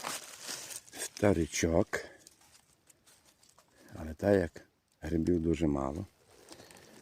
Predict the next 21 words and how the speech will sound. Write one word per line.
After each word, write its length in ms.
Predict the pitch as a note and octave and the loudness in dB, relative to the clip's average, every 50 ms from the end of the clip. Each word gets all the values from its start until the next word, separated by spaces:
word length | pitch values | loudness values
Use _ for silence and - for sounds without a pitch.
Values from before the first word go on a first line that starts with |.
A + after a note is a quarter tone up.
| - - | -14 -6
немає 380 | - E2+ F2 E2+ E2+ E2 D#2+ D2 | -2 0 2 4 4 4 2 0
з 60 | - | -2
чого 320 | - - - E2 D#2+ E2 | -4 -4 -4 -2 -2 -2
вибирати, 560 | E2 D#2+ E2 E2 E2 D#2 D#2+ E2 F2 - - - | -2 -2 -2 -2 0 2 2 2 0 0 -4 -6
то 180 | - - - | -6 -4 -2
я 100 | E2+ E2+ | 0 0
зараз 320 | D#2+ E2+ E2+ D#2+ D#2+ - - | 0 0 -2 -2 -2 -8 -14
подивлюся, 640 | - - E2+ D#2+ E2 F2 F#2 G#2 G#2+ - - - | -12 -10 -6 -2 0 0 0 0 -2 -6 -10 -14
чи 180 | - - - E2 | -14 -10 -6 -4
він 180 | E2+ E2 E2 | -2 -2 -2
не 80 | D2+ D2+ | -4 -6
піде 360 | - - C#2 C#2+ E2 F2 F2+ - _ _ _ _ _ _ _ _ _ _ _ _ _ _ _ _ _ _ | -8 -10 -6 -4 -4 -4 -4 -6 _ _ _ _ _ _ _ _ _ _ _ _ _ _ _ _ _ _
на 200 | - D#2 F2+ F2 | -6 -4 -4 -4
сушку. 540 | - - - D#2 C#2+ - - - - - - - - - - - - - - - - - - - _ _ _ _ _ _ _ _ _ _ _ _ _ _ _ _ - - _ _ _ _ _ _ _ _ _ _ _ _ _ _ _ _ _ _ _ _ _ _ _ _ _ _ _ _ _ _ _ _ _ _ _ _ _ _ _ _ _ | -4 -4 -6 -6 -6 -8 -10 -14 -16 -16 -18 -18 -20 -20 -20 -20 -20 -20 -20 -20 -20 -20 -20 -20 _ _ _ _ _ _ _ _ _ _ _ _ _ _ _ _ -20 -20 _ _ _ _ _ _ _ _ _ _ _ _ _ _ _ _ _ _ _ _ _ _ _ _ _ _ _ _ _ _ _ _ _ _ _ _ _ _ _ _ _
Прийшов 400 | - A#2+ G#2 - - F#2+ E2 E2 | -2 0 0 2 2 2 4 4
я, 120 | E2+ E2+ | 2 0
друзі, 360 | E2 E2 E2+ F2 E2 D2+ - E2+ | -2 -2 -2 -2 -2 0 -2 -2
ось 240 | E2 D#2+ - - | -2 -4 -6 -8
на 100 | - E2 | -10 -10
такий 340 | D#2+ - - - - E2 D#2+ | -10 -12 -16 -12 -10 -8 -8
берег, 600 | D2+ D#2+ F2+ F2 F2+ F#2 F#2+ G2 - - - - | -6 -4 -2 0 0 0 0 -2 -6 -10 -16 -20